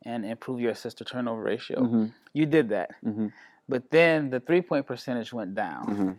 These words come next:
Speaker 1: And so if you just look at the numbers on paper, it looks
Speaker 2: Yeah.
Speaker 1: like you went down significantly.
Speaker 2: Yeah.
Speaker 1: But with context, there's a
Speaker 2: Mm-hmm.
Speaker 1: difference why it went down.
Speaker 2: Mm-hmm.
Speaker 1: In, in my opinion, and correct me if I'm wrong,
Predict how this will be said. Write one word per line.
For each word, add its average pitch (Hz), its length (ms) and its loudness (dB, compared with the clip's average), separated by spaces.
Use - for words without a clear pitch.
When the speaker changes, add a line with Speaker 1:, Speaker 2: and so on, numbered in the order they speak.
Speaker 1:
And 131 140 -4
so 131 240 4
if 131 160 2
you 185 100 2
just 180 220 2
look 165 260 8
at 160 160 2
the 139 80 4
numbers 143 420 4
on 117 160 -4
paper, 156 420 2
it 139 100 4
looks 127 180 0
Speaker 2:
Yeah. 127 60 0
Speaker 1:
like 113 360 2
you 127 180 0
went 120 160 0
down 107 160 0
significantly. 113 680 -6
Speaker 2:
Yeah. 113 200 8
Speaker 1:
But 127 420 4
with 127 220 -6
context, - 840 4
there's 123 220 0
a 110 40 -4
Speaker 2:
Mm-hmm. 107 120 -8
Speaker 1:
difference 156 520 2
why 107 260 4
it 101 80 -4
went 95 200 -10
down. 120 260 2
Speaker 2:
Mm-hmm. 120 160 2
Speaker 1:
In, 139 80 2
in 147 60 2
my 175 180 12
opinion, 139 380 2
and 127 140 -2
correct 139 260 2
me 123 80 0
if - 140 -12
I'm 107 140 -4
wrong, 110 400 -2